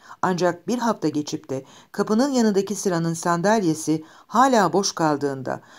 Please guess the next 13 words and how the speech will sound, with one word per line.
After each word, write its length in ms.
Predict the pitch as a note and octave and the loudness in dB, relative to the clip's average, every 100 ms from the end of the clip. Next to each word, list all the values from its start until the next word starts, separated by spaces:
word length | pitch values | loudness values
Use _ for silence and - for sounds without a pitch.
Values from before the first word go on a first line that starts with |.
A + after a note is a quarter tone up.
| - | -4
ve 80 | - | -2
sınıfta 420 | A3+ A#3+ A#3+ A#3+ | 0 0 0 0
herhangi 520 | G3 F#3 F3+ B3+ C4 A3 | 2 2 2 2 2 0
biri 160 | G3 | 0
tarafından 640 | F#3+ F3 E3+ F3 D#3+ D#3+ D#3 - - - | 0 0 0 -4 -2 0 -2 -8 -20 -4
duruma 300 | F#3+ A3+ C#4 | 2 2 2
ilişkin 580 | A3+ G#3 - - F#3+ - - - | 0 0 -2 -2 -4 -4 -16 -8
hiçbir 420 | G#3 - C4+ A#3 | -6 -4 -2 2
dolaylı 420 | G#3+ F#3+ F3+ F3 E3+ | 4 4 4 2 2
söz 240 | G3 F#3+ | 2 4
edilmeyince, 880 | F#3+ G#3+ G#3+ D#3+ C#3+ B2 C#3 E3+ E3+ _ - - | 2 2 0 -2 -4 -4 -2 -2 -4 _ -20 0
tam 200 | A3 A3 | 2 2
tersine 640 | F3 C#3 C3+ C#3+ C3+ E3 | -2 -4 -6 -8 -6 -8